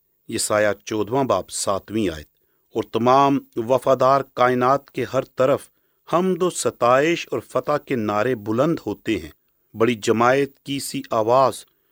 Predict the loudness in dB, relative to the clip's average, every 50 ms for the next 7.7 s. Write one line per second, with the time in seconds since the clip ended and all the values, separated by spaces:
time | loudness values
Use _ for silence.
0 | _ _ _ -2 -2 -2 -2 -2 0 2 2 4 4 4 2 0 -2 -4 -8 -8
1 | -8 -4 _ 0 0 2 4 2 2 2 -2 -8 -10 -10 -8 -8 -10 -10 -10 -6
2 | -2 0 2 4 4 4 2 2 -2 -8 _ _ _ _ _ _ _ _ 0 0
3 | 2 2 0 0 0 0 0 -4 -12 -14 -12 -4 -2 0 0 0 0 2 2 2
4 | 2 0 -4 -8 -8 -6 -8 -8 -4 0 0 2 4 4 2 2 0 -4 -10 _
5 | _ _ _ _ _ _ -4 0 0 0 2 0 -2 -2 -2 -2 0 0 2 2
6 | 0 -2 -2 -4 -4 -4 -6 -8 -8 -12 _ _ _ _ _ _ -4 0 2 4
7 | 4 4 4 2 0 0 0 0 0 0 0 0 0 -2